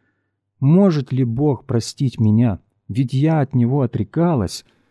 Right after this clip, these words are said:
заикаясь, выдавала я. Мы горестно плакали. И я повторяла: «Господи,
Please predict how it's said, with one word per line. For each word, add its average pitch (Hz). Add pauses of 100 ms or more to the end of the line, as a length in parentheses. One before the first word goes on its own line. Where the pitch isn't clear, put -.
(400)
заикаясь, 110 (340)
выдавала 92
я. 85 (3000)
Мы 156
горестно 156
плакали. 98 (1200)
И 120
я 190
повторяла: 135 (840)
«Господи, 120